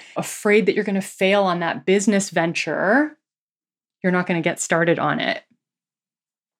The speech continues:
If you're afraid that you're gonna fail in weight loss again,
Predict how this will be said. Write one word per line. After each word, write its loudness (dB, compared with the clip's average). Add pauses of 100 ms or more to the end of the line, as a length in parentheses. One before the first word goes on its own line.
(140)
If -2
you're 4
afraid 2
that 0
you're -2
gonna -2
fail 0
in -2
weight 0
loss -2
again, -2